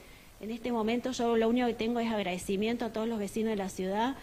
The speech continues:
que diariamente salen a trabajar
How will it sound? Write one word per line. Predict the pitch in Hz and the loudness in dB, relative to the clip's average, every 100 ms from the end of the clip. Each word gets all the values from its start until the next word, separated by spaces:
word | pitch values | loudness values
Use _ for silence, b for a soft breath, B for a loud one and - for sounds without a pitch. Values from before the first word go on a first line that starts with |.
| B B B - | B B B -8
que | 196 196 | -4 0
diariamente | 190 220 254 240 226 240 240 | 2 4 4 4 4 2 0
salen | 247 220 226 | -2 0 2
a | 220 | 0
trabajar | 185 175 170 180 233 240 262 | 0 -2 -2 -4 -2 0 0